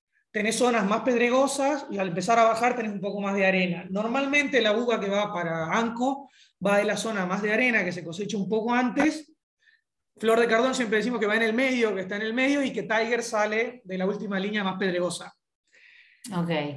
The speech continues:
Speaker 1: Nosotros siempre jugamos con muchas microvinificaciones en nuestro, en nuestra escuela, digamos.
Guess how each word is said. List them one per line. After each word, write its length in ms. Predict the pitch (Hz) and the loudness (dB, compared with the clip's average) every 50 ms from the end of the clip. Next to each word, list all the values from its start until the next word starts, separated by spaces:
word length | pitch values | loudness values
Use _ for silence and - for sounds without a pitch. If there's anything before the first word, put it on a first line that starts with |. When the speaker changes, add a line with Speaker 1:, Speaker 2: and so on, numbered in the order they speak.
| 135 - - _ _ _ _ _ - | -12 -16 -18 _ _ _ _ _ -8
Speaker 1:
Nosotros 360 | 196 202 185 190 254 254 247 | -6 -4 0 0 2 2 2
siempre 220 | 240 247 254 247 247 | 2 2 2 2 2
jugamos 260 | 202 233 233 247 233 | 2 2 2 2 2
con 160 | - 214 208 | 2 2 2
muchas 260 | 233 254 - 254 233 | 2 2 2 2 2
microvinificaciones 1600 | 220 233 247 190 240 233 226 214 208 202 208 190 196 208 202 - 262 262 262 247 254 277 269 - - - - - - - _ _ _ _ | 2 2 0 2 2 2 2 2 0 -2 -2 -2 -2 -2 0 0 0 0 0 0 -2 -4 -6 -8 -12 -14 -16 -18 -20 -20 _ _ _ _
en 200 | - 196 185 180 | -8 -4 -4 -4
nuestro, 1040 | 175 175 180 175 - 175 170 165 160 160 156 156 160 160 160 156 151 151 156 147 _ _ _ _ _ _ _ _ _ _ | -2 -4 -6 -6 -4 -4 -4 -2 -2 -2 -4 -4 -6 -6 -8 -10 -10 -14 -16 -20 _ _ _ _ _ _ _ _ _ _
en 80 | 196 185 | -4 -2
nuestra 180 | 180 180 180 180 | -2 -2 -2 -2
escuela, 380 | 180 202 226 220 208 196 190 180 | 0 2 2 4 4 4 4 2
digamos. 600 | 180 180 185 185 185 202 214 - - - - | 4 2 4 2 2 2 0 -4 -8 -14 -16